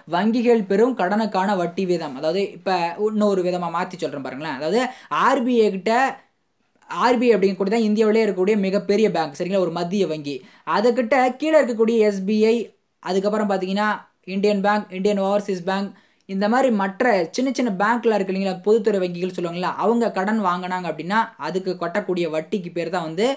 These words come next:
ரெப்போ ரேட் அப்படின்னு சொல்லக்கூடியது. சரிங்களா? அடுத்து ரிவர்ஸ் ரெப்போ ரேட் பாருங்க. வங்கிகளிடம் இருந்து ஆர் பி ஐ பெறும் கடனுக்கான வட்டி வீதம். இது உங்களுக்கு புரியாதுன்னு நினைக்கிறேன். நானும் இதுக்கும் ஒரு விளக்கம் கொடுக்குறேன். அதாவது என்ன அப்படின்னா,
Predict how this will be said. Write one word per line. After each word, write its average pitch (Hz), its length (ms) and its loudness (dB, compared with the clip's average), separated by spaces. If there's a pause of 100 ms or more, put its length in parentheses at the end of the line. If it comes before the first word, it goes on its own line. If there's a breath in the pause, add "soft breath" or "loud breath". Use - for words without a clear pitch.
(400 loud breath)
ரெப்போ 220 280 4 (100)
ரேட் 180 260 0
அப்படின்னு 160 260 -6
சொல்லக்கூடியது. 127 420 -6
சரிங்களா? 208 280 2 (280 loud breath)
அடுத்து 247 280 2
ரிவர்ஸ் 269 360 4
ரெப்போ 208 220 2
ரேட் 175 180 0
பாருங்க. 165 280 -4 (480 loud breath)
வங்கிகளிடம் 277 640 2
இருந்து 226 360 4
ஆர் 247 440 4
பி 294 140 0
ஐ 277 140 0
பெறும் 214 320 2
கடனுக்கான 208 580 0
வட்டி 185 280 -2
வீதம். 165 380 -2
இது 165 200 -6
உங்களுக்கு 160 360 -4
புரியாதுன்னு 190 520 -2
நினைக்கிறேன். 156 360 -6 (140)
நானும் 175 300 -6
இதுக்கும் 160 300 -8
ஒரு 139 180 -8
விளக்கம் 143 300 -8
கொடுக்குறேன். 127 340 -10
அதாவது 214 240 0
என்ன 214 220 0
அப்படின்னா, 156 300 -6